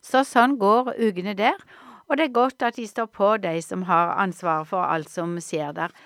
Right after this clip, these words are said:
For det er jammen godt at de eldre har et sted å gå. Og Kristina Mathisen er jo stadig ute med det at terskelen er veldig lav, og du må ikke være utgammel for å komme, for her er det alltid plass, så lenge du kan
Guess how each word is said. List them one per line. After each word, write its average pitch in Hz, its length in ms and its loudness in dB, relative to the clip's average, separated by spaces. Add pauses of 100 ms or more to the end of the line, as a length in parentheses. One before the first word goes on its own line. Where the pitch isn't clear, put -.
(360)
For 190 260 -2
det 180 160 -4
er 190 140 0
jammen 185 640 -4 (220)
godt 170 340 -8
at 160 240 -10
de 190 180 -6
eldre 165 520 -4 (340)
har 180 360 2
et 185 120 -4
sted 160 300 -4
å 170 120 -4
gå. 226 160 2 (600)
Og - 120 0
Kristina 233 400 0
Mathisen 220 560 -2
er 202 100 0
jo 196 80 -4
stadig 185 340 0 (120)
ute 160 100 -8
med 175 160 -2
det 170 80 0
at 160 200 -2
terskelen 175 520 -6
er 175 80 -2
veldig 170 300 -2
lav, 214 300 2 (380)
og 196 140 -6
du 202 80 0
må 175 240 2
ikke 180 240 -2
være 185 300 4
utgammel 175 580 0
for 190 220 -2
å - 20 -8
komme, 214 480 4
for 180 240 2
her 185 320 0
er 151 120 -2
det 180 100 0 (100)
alltid 170 340 -6
plass, 156 360 0 (420)
så - 180 -2
lenge 185 380 4
du 170 220 -4
kan 165 320 -4